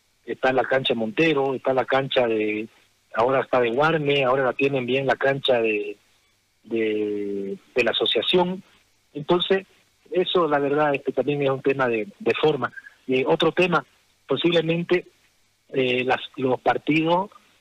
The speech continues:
comiencen a jugarse a las once de la mañana. Ya eso también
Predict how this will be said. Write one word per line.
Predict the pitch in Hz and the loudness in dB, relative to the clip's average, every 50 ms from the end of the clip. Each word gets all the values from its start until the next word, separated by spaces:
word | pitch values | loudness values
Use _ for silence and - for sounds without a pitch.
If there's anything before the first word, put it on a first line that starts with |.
| _ _ _ | _ _ _
comiencen | - 131 123 143 151 147 156 143 | -4 -2 0 0 0 0 0 0
a | 127 | 2
jugarse | 117 123 131 143 147 - - 135 | 2 2 2 0 0 0 0 0
a | |
las | 123 123 - | 0 0 0
once | 147 147 147 - | 0 -2 0 0
de | 147 127 | -2 -2
la | 113 | -2
mañana. | 110 113 127 156 175 170 139 - - - _ _ _ _ _ _ _ _ _ _ _ _ _ _ _ | -2 -2 0 2 2 0 0 -4 -8 -14 _ _ _ _ _ _ _ _ _ _ _ _ _ _ _
Ya | 127 139 160 - - | -2 0 0 0 0
eso | 156 139 - 156 | -2 -2 0 0
también | - 139 131 135 135 147 160 175 190 190 | 0 0 0 0 0 -2 0 -2 -4 -6